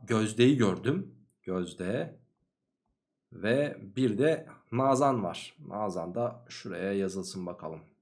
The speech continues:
Ya da şöyle yapalım. Hemen Nazan'ı dışlamayalım değil mi? Onu da şuraya yanlarına koyalım. Evet. Şimdi sevgili arkadaşlarım diyor ki Gamze Hazel'den dört kilo ağırdır. Şimdi Hazel X ise Gamze o zaman X artı dördün ta kendisidir. Doğru mu? Doğru.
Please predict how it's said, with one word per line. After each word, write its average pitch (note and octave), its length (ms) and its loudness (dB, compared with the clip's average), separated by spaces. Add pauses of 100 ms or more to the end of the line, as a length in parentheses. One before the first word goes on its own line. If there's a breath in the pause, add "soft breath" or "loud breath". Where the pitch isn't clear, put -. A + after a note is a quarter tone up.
(240)
Ya F#2 140 -8
da G2 80 -4
şöyle F#2+ 340 -4
yapalım. F#2 680 -6 (840)
Hemen F#2 520 -8
Nazan'ı F#2 440 -2
dışlamayalım G2+ 600 -4
değil A#2+ 80 -4
mi? G#2 60 -4
Onu F2+ 160 -6
da F#2 60 -6
şuraya F#2 500 -6 (320)
yanlarına F#2+ 580 -4
koyalım. E2 240 -10 (140)
Evet. - 340 0 (600 soft breath)
Şimdi B3+ 220 -2
sevgili G3+ 280 6
arkadaşlarım B2 500 4
diyor A#3 160 2
ki - 220 -2
Gamze A3 360 4
Hazel'den D#3 760 4
dört A3 260 4
kilo F#3 200 0
ağırdır. C3+ 600 2
Şimdi F#2+ 140 -10
Hazel F#3 480 2
X A3 220 -2
ise F#3 420 -4
Gamze E3+ 340 2
o D#3 100 2
zaman C#3+ 300 0
X - 220 -6
artı G#2+ 320 -6
dördün B2 360 0
ta A#2 160 -6
kendisidir. E2+ 580 -12
Doğru B2 260 4
mu? E3+ 300 -6
Doğru. F2 260 -4